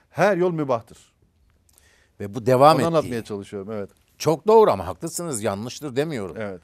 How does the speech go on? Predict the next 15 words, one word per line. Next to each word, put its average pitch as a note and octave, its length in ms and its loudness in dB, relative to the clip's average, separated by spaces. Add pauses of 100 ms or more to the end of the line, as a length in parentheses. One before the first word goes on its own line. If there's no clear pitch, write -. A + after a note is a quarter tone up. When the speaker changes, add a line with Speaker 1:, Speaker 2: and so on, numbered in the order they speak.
(200)
Speaker 1:
evet. F#2 120 -16 (140)
Speaker 2:
Şimdi F#3 320 -4
o F#3 200 0
gibi E3+ 180 -6
vardı, F#3 340 2
şu F3+ 240 -4
vardı, F3 320 2
ben D#3+ 100 0
isim D#3+ 300 -10
saymak C#3+ 400 -2
istemiyorum. D#3+ 300 -4
Speaker 1:
Hayır, G3 100 -2
hayır, D#3+ 80 -10
isim F3+ 160 -10
vermiyorum. G#2+ 420 -2